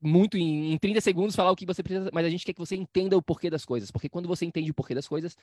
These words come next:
você faz com mais propriedade, tá? Então, desculpa interromper aí, Iva.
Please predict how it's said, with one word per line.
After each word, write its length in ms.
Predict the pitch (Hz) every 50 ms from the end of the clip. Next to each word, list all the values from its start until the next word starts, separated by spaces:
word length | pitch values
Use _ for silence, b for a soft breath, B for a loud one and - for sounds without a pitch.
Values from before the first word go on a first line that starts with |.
| b b b b b b b b
você 380 | - 147 135 - - 147 156 - _ _ _
faz 560 | - - 147 135 131 123 107 104 - - - _ _ _ _ _ _ _ _ _
com 80 | _ -
mais 220 | 123 117 120 117
propriedade, 600 | - - 127 120 127 127 113 104 67 - - -
tá? 140 | - 120 113
Então, 240 | 120 - 131 127 127
desculpa 280 | 120 - - 139 131 139
interromper 360 | 123 135 123 120 113 - 123
aí, 80 | 123
Iva. 200 | 143 135 151 -